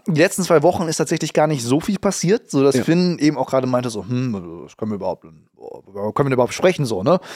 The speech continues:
Speaker 2: Genau, also ich
Speaker 1: Ähm,
Speaker 2: sagte tatsächlich wortwörtlich, du, ich bin froh, dass du mit der Idee kommst hier, dass wir einen Rückblick machen, weil ich wüsste jetzt nicht so direkt, wie wir die Folge jetzt füllen würden mit den letzten
Speaker 1: Definitiv.
Speaker 2: Tagen.
Speaker 1: Dabei
Speaker 2: <laughs>
Speaker 1: ist ja schon etwas passiert.
Speaker 2: Ja, das ist richtig.
Speaker 1: Nur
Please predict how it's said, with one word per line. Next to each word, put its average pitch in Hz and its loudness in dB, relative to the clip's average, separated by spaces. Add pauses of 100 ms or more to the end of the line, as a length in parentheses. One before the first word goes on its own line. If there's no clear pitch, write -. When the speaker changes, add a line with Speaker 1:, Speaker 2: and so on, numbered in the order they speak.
Speaker 2:
Genau, 151 6
also 156 8
ich 160 8
Speaker 1:
Ähm, 160 4
Speaker 2:
sagte 160 4
tatsächlich 143 2
wortwörtlich, 135 4
du, 156 0 (280)
ich - -6
bin 135 0
froh, 156 2
dass 151 4
du 139 4
mit 131 2
der 143 6
Idee 127 4
kommst 131 0
hier, 127 4
dass 120 -2
wir 123 0
einen 123 0
Rückblick 127 0
machen, 117 2
weil 113 6
ich - -6
wüsste 123 -2
jetzt 113 0
nicht 123 -2
so 131 4
direkt, 120 0
wie 123 -4
wir 120 0
die 117 -2
Folge 117 0
jetzt 110 2
füllen 117 0
würden 117 -2
mit 117 -2
den 113 -2
letzten - -6
Speaker 1:
Definitiv. 123 0 (280)
Speaker 2:
Tagen. 147 4
Speaker 1:
Dabei 156 6 (260)
Speaker 2:
<laughs> - -20
Speaker 1:
ist - 0
ja 180 2
schon 170 2
etwas 98 -4
passiert. 98 -4
Speaker 2:
Ja, 135 4
das 180 -2
ist 170 -8
richtig. - -8
Speaker 1:
Nur 160 4